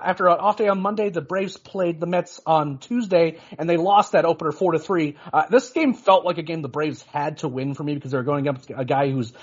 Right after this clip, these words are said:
making just his second career start, who the Braves had also lost to, uh, when he made his first career start. And, you know, you get that big three-run homer from Ozzie. Felt like it,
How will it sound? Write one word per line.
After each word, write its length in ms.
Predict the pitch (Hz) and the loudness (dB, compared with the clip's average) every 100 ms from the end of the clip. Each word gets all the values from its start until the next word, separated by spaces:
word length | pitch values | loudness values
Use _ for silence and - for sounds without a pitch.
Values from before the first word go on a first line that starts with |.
| - | -6
making 240 | 151 151 147 | -2 0 0
just 140 | 151 | -2
his 100 | 139 | -2
second 320 | - 160 170 | 0 2 2
career 240 | - 151 151 | -4 -4 -4
start, 480 | - 151 151 156 - - - | 2 4 6 2 -8 -14 -2
who 100 | 151 | -2
the 80 | 139 | 4
Braves 300 | 160 151 - | 4 4 0
had 80 | |
also 380 | 131 151 156 175 | 0 0 0 0
lost 340 | 160 160 151 - | 2 4 2 -2
to, 260 | 175 160 - - | -2 -2 -8 -6
uh, 120 | 143 151 | 0 0
when 120 | 156 | 0
he 60 | |
made 120 | 151 147 | 0 -2
his 140 | 123 | 0
first 260 | 165 165 - | 0 0 -2
career 240 | 165 170 | -4 -4
start. 420 | 165 185 180 175 _ _ | 2 4 4 0 _ _
And, 220 | 139 147 | -8 -6
you 60 | 170 | -2
know, 260 | 156 156 - _ _ | 0 0 -4 _ _
you 140 | 147 | -8
get 140 | 147 180 | -2 2
that 160 | 165 | 2
big 160 | 190 175 | 2 -2
three-run 340 | - 180 180 | -2 2 2
homer 300 | 165 180 180 | 2 2 0
from 180 | 175 160 | -2 -2
Ozzie. 540 | 165 165 160 165 160 - _ _ | 0 0 -2 -4 -6 -12 _ _
Felt 180 | 175 165 | 0 2
like 160 | 170 | 0
it, 140 | 160 | -2